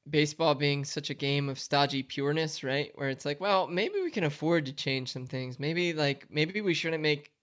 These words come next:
a guy like Fernando Tatis Junior apologize for hitting a home run <laughs> when the team has a big lead," you know, things like that. I don't think that that kind of statement or sentiment is very far off from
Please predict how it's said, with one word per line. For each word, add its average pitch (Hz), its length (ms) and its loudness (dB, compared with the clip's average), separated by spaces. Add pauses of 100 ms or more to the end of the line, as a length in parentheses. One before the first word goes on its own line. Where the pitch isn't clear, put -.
(180)
a 143 100 -2
guy 139 240 4
like 139 280 0
Fernando 135 440 -2
Tatis 135 460 -4
Junior 135 400 -2
apologize 131 760 2
for 123 440 -6
hitting 135 300 -2
a 131 40 -2
home 131 220 -2
run 131 480 0
<laughs> - 40 -20
when 160 140 2
the 147 100 -2
team 143 240 0
has 135 140 0
a 139 60 -4
big 127 180 -2
lead," 131 360 0
you 131 60 -8
know, 135 200 -8
things 143 160 -4
like 135 120 -2
that. 147 260 2 (420)
I 214 100 12
don't 294 140 8
think 254 160 6
that 214 280 6
that 180 180 6
kind 196 220 4
of 175 80 2
statement 185 460 4
or 160 80 4
sentiment 196 560 0 (300)
is 151 160 -4
very 190 260 8
far 165 260 6
off 156 340 6
from 143 300 -2